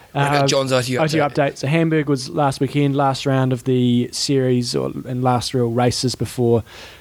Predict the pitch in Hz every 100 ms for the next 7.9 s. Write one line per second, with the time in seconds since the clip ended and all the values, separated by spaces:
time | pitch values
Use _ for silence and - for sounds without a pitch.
0 | - 127 123 156 233 - - - 127 127
1 | 123 120 143 147 143 131 117 117 113 104
2 | 123 - - 117 127 196 - - - -
3 | 180 190 - - 170 117 135 - 156 180
4 | 151 135 - 160 196 170 151 143 - 151
5 | 143 120 123 117 147 131 - - 127 127
6 | 127 123 120 - 131 135 120 120 120 117
7 | 117 127 117 117 143 190 - 143